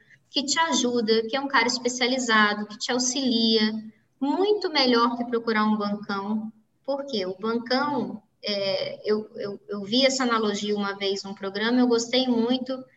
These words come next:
Não lembro quem falou isso, me permite se eu, me perdoe se eu pegar a frase emprestada e não der o crédito, mas a pessoa falou assim: o bancão é como se fosse, é, uma loja e a corretora como se fosse um shopping.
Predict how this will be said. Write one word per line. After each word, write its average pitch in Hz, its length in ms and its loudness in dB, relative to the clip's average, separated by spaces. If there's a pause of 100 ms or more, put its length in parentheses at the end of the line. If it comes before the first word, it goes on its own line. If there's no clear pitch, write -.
(460)
Não 269 200 6
lembro 254 400 4
quem 240 160 0
falou 220 320 0
isso, 240 220 0
me 247 100 2 (160)
permite 233 420 0
se - 120 -4
eu, 233 200 0
me 214 180 -4
perdoe 226 400 0
se 220 140 -2
eu 240 60 -2
pegar 196 460 0
a 196 60 -6
frase 196 360 -2
emprestada 202 540 -2
e - 20 0
não 220 220 0
der 202 180 0
o 196 100 -4
crédito, 185 680 -4
mas 190 180 -12
a 196 60 -12
pessoa 214 300 -4
falou 226 220 -4
assim: 202 400 -4
o 202 60 -8
bancão 240 440 -2
é 285 60 -2
como 277 220 -4
se 277 160 -4 (100)
fosse, 277 460 -2 (1000)
é, 214 460 4
uma 233 220 4
loja 254 680 4
e 240 120 2
a 247 100 4
corretora 233 460 2
como 240 160 0
se - 100 -6
fosse 233 220 -2
um 262 40 -2
shopping. - 500 -2